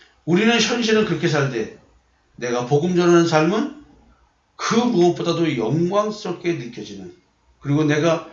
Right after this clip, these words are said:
미래에 있을 어느 시간대에 하나님의 심판이 있다고 한다면 내가 받을 장차 영광은 이 세상의 그 어느 영광보다도 솔로몬의 그 화려한 봄보다도 비교할 수 없는 영광이다.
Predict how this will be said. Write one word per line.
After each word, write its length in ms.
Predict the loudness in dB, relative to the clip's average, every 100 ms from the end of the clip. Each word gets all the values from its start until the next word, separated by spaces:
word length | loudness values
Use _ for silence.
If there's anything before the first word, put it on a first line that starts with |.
| -20 -20 _ _
미래에 480 | 0 2 4 2 4
있을 580 | 2 2 0 -2 -4 -8
어느 220 | -2 0
시간대에 580 | 0 0 -2 -2 -2 0
하나님의 520 | 0 0 -4 -4 -2
심판이 480 | -2 -4 -4 -2 -2
있다고 240 | -2 -2 0
한다면 520 | -2 2 2 2 -4 -20 -20 _ _
내가 260 | 0 0 2
받을 560 | 0 0 0 -2 -8 -18 _ _ _ -12
장차 440 | -8 -6 -6 -6
영광은 640 | -6 -6 -8 -8 -10 -12 -18 _ _ _ _ _ _ _ _ _ _ _ -12
이 180 | -8
세상의 600 | -4 -4 -2 -4 -4 -6
그 200 | -8 -8
어느 300 | -4 -2 0
영광보다도 760 | 0 -2 -4 -8 -10 -10 -12 -14 _ _ _
솔로몬의 680 | -8 -4 -2 -2 -2 -4 -2
그 140 | -4
화려한 480 | -6 -8 -4 -2 -2
봄보다도 680 | -6 -8 -10 -8 -8 -8 -14 _ _ _ _ _ _ _ _ _ _ _ _ _ _
비교할 340 | -14 -12 -10 -12
수 180 | -10
없는 260 | -10 -10 -10
영광이다. 720 | -12 -12 -16 -16 -20 -20 -20